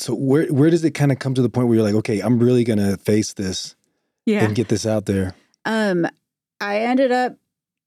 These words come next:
Speaker 2: deciding to do something I never in a million years thought I would do. And I thought, "Well,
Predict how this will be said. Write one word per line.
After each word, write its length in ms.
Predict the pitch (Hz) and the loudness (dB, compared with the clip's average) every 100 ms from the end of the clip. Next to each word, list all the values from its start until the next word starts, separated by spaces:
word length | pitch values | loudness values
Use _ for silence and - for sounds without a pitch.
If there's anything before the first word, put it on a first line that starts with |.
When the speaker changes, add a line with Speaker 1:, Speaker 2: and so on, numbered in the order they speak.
| _ - | _ -8
Speaker 2:
deciding 480 | 208 208 202 226 233 | -6 -4 -2 -2 -2
to 100 | 226 | -2
do 80 | 220 | -4
something 400 | - 233 240 226 | -4 -4 -2 -2
I 60 | 190 | -2
never 320 | 190 190 190 | 0 0 0
in 100 | 196 | -2
a 40 | 190 | 0
million 280 | 185 185 | 0 2
years 240 | 180 170 - | 0 -2 -4
thought 260 | 170 156 | -6 -6
I 100 | - | -6
would 180 | 151 147 | -6 -6
do. 360 | 180 196 101 - _ - | -2 -2 -2 -8 _ -4
And 100 | 196 | -4
I 60 | |
thought, 320 | 185 175 147 156 | -2 -6 -6 -6
"Well, 500 | 147 151 202 294 | -4 -2 -2 -2